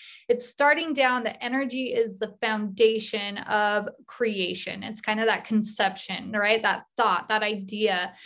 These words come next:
and putting energy into what we want to create. So money energy is just our emotion or energy around money. Money is very neutral. It vibrates very neutral. It really is whatever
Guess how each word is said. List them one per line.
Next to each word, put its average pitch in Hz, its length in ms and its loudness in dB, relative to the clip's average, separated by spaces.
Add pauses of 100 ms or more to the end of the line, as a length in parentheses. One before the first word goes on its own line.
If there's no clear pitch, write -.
(240)
and 214 340 2
putting 240 300 0
energy 214 540 -2
into 220 300 -2
what 220 140 2
we 202 100 -2
want 185 180 -2
to 190 60 -6
create. 190 420 -4
So 233 520 6 (260)
money 339 320 6
energy 285 680 2 (140)
is 240 500 6
just 247 320 -4
our 262 440 4 (180)
emotion 254 760 2
or 233 80 -2
energy 220 560 -4
around 208 680 0
money. 196 400 -4
Money 240 360 2
is 247 180 0
very 240 320 4
neutral. 226 920 2
It 214 420 -2
vibrates 226 560 6
very 247 200 4
neutral. 247 640 -2
It 220 280 -2
really 240 420 -2
is 214 320 -2
whatever 214 520 -2